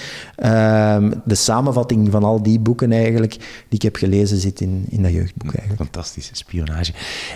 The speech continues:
Speaker 2: Ehm, jij hebt nu heel veel verteld over ja, over de wereld van spionage, wereld van staatsveiligheid,
Speaker 1: Mhm.
Speaker 2: wereld ook van, ehm, ja, eh, samenlevingen waarin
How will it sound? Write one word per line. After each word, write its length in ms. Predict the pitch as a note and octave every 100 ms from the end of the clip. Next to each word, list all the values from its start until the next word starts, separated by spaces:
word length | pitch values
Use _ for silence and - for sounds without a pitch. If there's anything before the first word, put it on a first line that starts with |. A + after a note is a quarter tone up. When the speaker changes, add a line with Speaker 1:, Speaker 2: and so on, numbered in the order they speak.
| -
Speaker 2:
Ehm, 260 | G#2 G#2 - - - -
jij 540 | - E2+ F#2 F#2 F#2 - - - _ _ _
hebt 260 | - F#2+ -
nu 80 | G2
heel 180 | E2+
veel 80 | A#2
verteld 640 | G#2 D#2+ - G2+ A#2 - -
over 520 | F#2 F2+ F2+ G#2 - - _
ja, 220 | D#2+ C#2+ -
over 360 | D#2+ D2 - - D2 E2+
de 160 | D2+ E2
wereld 380 | E2 G2+ G#2 F#2
van 160 | F2
spionage, 880 | E2 - E2 E2 F#2 G2 G#2 - E2+
wereld 340 | D#2+ F#2 F#2 -
van 240 | F2 E2
staatsveiligheid, 960 | - - D#2+ - - D#2+ E2 E2 F2+ -
Speaker 1:
Mhm. 100 | A#2+
Speaker 2:
wereld 300 | B2+ G2+ F#2+
ook 140 | -
van, 320 | - F#2 F2 - - - - -
ehm, 480 | F#2 F#2 F2 E2+ E2 -
ja, 480 | D#2+ E2 F#2 E2+ - -
eh, 140 | - - G1+ -
samenlevingen 960 | - - G2+ G2 G2 F#2+ G#2 G#2 G2
waarin 520 | E2+ E2+ F2+ F2+ F2